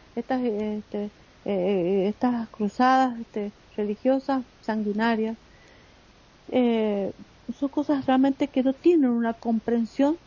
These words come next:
si lo contextualizamos dentro de lo que es una cristiandad. Este, lo mismo que el celibato. El celibato yo lo puedo comprender desde el punto de vista de que, bueno, que para que el hombre,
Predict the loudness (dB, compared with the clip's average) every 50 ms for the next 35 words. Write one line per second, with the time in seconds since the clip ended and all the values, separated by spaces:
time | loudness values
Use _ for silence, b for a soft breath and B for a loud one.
0 | -6 -2 -2 -2 0 -2 -2 -2 -4 -6 -4 -2 -2 -2 -2 -2 0 0 0 2
1 | 2 0 0 -2 0 0 0 0 0 -2 -2 -2 -2 -2 -4 -4 -4 -6 -8 -8
2 | -6 -6 -6 -6 -6 -6 -6 -8 -10 b b b b b b b b b b b
3 | b 2 2 2 2 0 0 0 2 2 0 -2 -4 -4 -8 _ -4 -2 2 4
4 | 4 4 4 4 2 2 0 -2 -2 -4 -6 -4 -2 0 2 2 2 2 0 0
5 | -2 -4 -2 -2 -2 -4 -4 -4 -4 -4 -2 -2 -4 -4 -2 -2 -2 -2 0 -2
6 | -4 -2 -2 -4 -6 -2 -2 -2 0 2 2 2 2 0 -2 -2 -4 -6 -6 -2
7 | 0 2 2 4 2 0 0 0 0 2 4 4 4 2 2 0 0 2 2 4
8 | 4 2 2 2 0 -2 -2 -4 -6 -4 -4 -6 -4 -2 -2 0 0 0 -2 -2
9 | 0 2 2 0